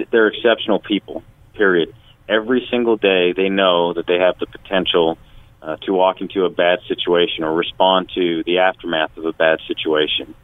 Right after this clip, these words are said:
And veterans, they know that if they can make it through that tour, uh,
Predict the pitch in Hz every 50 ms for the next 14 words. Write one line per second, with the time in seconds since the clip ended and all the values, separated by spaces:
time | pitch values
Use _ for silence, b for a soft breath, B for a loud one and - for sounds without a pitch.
0 | b b b b b b - - 85 87 90 87 87 - - 85 98 95 95 95
1 | 98 101 98 98 98 - - - - - - - - - - 95 101 104 104 104
2 | 104 101 98 90 92 92 87 - - - - - - - - - 90 - - 98
3 | 92 - - 92 90 95 101 104 104 - 104 - - 110 101 98 92 - - -
4 | - 104 104 95 90 85 82 85 - - - - - - - - - - 78 80
5 | 82